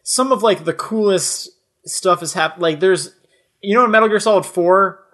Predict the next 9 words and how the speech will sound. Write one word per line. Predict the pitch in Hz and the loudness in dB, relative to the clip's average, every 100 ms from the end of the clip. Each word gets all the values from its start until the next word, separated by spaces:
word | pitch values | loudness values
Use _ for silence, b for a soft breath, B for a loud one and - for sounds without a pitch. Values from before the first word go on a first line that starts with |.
| _ | _
when | - 165 160 | -6 -4 -2
you're | 151 143 | -2 -2
fighting | - 165 160 | 0 0 0
the | 160 | -4
one | 139 151 | -2 -2
guy, | 156 156 151 | 4 4 4
but | 135 - | -2 -8
also | 131 156 185 123 | -4 -2 -2 -2
Raiden | 120 131 143 170 175 | 0 0 0 -2 -6